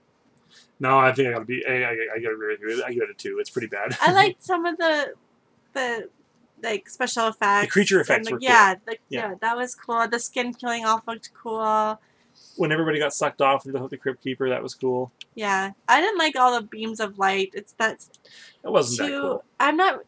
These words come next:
Speaker 2: I'm not into sci-fi generally, and especially not this era of sci-fi.
Speaker 1: See, I, this is, like, my favorite era of sci-fi.
Speaker 2: Yeah.
Speaker 1: <laughs>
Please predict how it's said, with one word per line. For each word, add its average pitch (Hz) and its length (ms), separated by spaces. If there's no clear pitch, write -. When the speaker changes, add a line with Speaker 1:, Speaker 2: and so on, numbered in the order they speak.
Speaker 2:
I'm - 120
not 254 200
into 277 320
sci-fi 254 760
generally, 233 680
and 220 300
especially 233 380
not 214 280
this 190 240
era 175 380
of 170 100
sci-fi. - 600
Speaker 1:
See, 147 180
I, 147 180
this 147 240
is, 170 100
like, 147 100
my 143 160
favorite 135 380
era 151 180
of 165 80
sci-fi. 165 460
Speaker 2:
Yeah. 240 500
Speaker 1:
<laughs> - 40